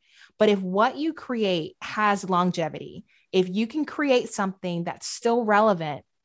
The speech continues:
six months, six years from now, then you're gonna start building up a catalog of content that's all gonna point people in the right direction. I have YouTube videos that are three years old, still making me money. But I guarantee you, you've got an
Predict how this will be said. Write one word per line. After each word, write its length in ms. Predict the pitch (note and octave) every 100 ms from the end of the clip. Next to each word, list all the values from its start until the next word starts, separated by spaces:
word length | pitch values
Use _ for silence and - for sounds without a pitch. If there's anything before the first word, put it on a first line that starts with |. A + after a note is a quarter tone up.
| -
six 380 | - A#3+ -
months, 460 | F#3 D3 - - - -
six 300 | - B3 -
years 280 | G3+ G3 -
from 140 | D#3+
now, 320 | D3 E2+ - - _ - - -
then 260 | G#3+ G#3+
you're 160 | G3+ A3
gonna 180 | C#4+ -
start 380 | - A#3 F3 G#3
building 360 | A3 A3+ G#3+ -
up 200 | G3 F#3+
a 60 | F3
catalog 720 | - - A#3+ A#3+ A3 G3 F#3
of 140 | D#3
content 680 | - - F#3 F#3 - C#3+ A#2 _ _ -
that's 160 | G3+ -
all 220 | F#3+ G3+
gonna 180 | A3+ A3+
point 300 | G#3+ G3+ F#3
people 280 | - F#3 F3+
in 60 | E3
the 80 |
right 200 | D#3+ C#3+
direction. 600 | C#3 C#3+ - - - - - _ _ _
I 120 | F#3
have 100 | B3
YouTube 380 | B3 C4 B3+ A#3
videos 340 | G#3+ G3+ F#3+ F3+
that 80 |
are 80 | F3
three 320 | F3 F#3 G3
years 240 | G#3 G3 F3+
old, 260 | E3+ E3 E3
still 240 | - F#3+
making 300 | F3+ E3 E3
me 100 | D#3
money. 400 | C#3 - F2+ - _ _ _
But 80 | G3
I 60 | G#3
guarantee 760 | G#3 G#3+ G3 G3 F4 E4+ G3
you, 100 | E3+
you've 220 | D#3+ G#3 A3
got 200 | G3+
an 60 | F3